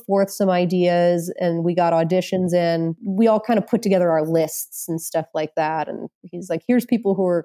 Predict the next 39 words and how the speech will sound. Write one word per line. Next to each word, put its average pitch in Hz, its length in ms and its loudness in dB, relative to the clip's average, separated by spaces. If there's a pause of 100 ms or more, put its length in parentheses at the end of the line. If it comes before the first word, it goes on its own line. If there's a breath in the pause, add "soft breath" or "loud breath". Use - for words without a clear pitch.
kind 170 140 0
of 160 100 -4
within 165 300 -2
our 156 140 -6
budget 165 580 0
who 170 200 -2
also 160 640 -2 (100)
would 180 320 0
be 165 180 0
interested, 156 840 -2
or 156 160 -4
I 160 60 -4
know 165 160 0
are 156 120 -4
looking 170 320 -2
for 160 120 -12
something 160 340 -8
like 160 220 -8
this." 160 320 -6
He 269 120 4
was 226 120 2
great. 170 320 0 (320)
I 175 60 -4
think 262 220 0
he 311 240 2
had 262 140 2
originally 165 400 0
brought 160 260 -2
up 156 140 -6
Zach, 170 480 0 (760)
and 175 460 0 (400)
the 190 100 0
Radio 190 280 2
Silence 202 400 0
guys, - 260 -8
Matt 170 240 -2
and, 180 140 -6 (240)
you 175 160 -6
know, 165 180 -8